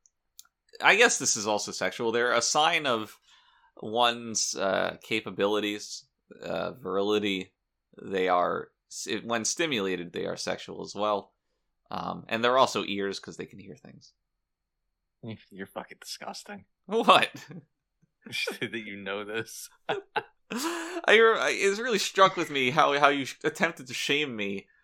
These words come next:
Speaker 1: for remembering Picard's origin story of being stabbed in the back while playing Domjot as being nerdy.
Speaker 2: <laughs>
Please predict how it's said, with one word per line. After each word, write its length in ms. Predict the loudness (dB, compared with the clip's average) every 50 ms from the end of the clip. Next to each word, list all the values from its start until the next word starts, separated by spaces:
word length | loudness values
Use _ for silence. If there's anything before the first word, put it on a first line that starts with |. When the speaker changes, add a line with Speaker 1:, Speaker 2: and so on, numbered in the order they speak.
| _ _ _ _ -4
Speaker 1:
for 100 | -2 -2
remembering 640 | 0 0 2 2 2 2 4 4 4 4 4 0 -2
Picard's 420 | -10 -8 0 2 4 4 4 2
origin 480 | 0 2 2 2 2 0 -2 -6 -6 -4
story 440 | -6 -4 -4 -2 -2 -2 -2 -2
of 80 | -4 -4
being 200 | -6 -8 -8 -8
stabbed 400 | -8 -6 -4 0 0 0 0 -2
in 100 | -4 -10
the 60 | -6
back 440 | -2 2 4 4 4 2 0 -12 -18 _ -6
while 120 | -6 -4
playing 320 | -4 -2 -2 -2 -2 -2
Domjot 600 | 0 2 2 2 2 -2 -4 -6 -4 -4 -4 -6 -8 _
as 160 | -12 -12 -12 -10
being 340 | -8 -8 -8 -6 -8 -8
nerdy. 380 | -4 -2 0 2 2 0 -2 -4 -8 -8 -6 -6 -6 -4 -4
Speaker 2:
<laughs> 160 | -4 -4 -4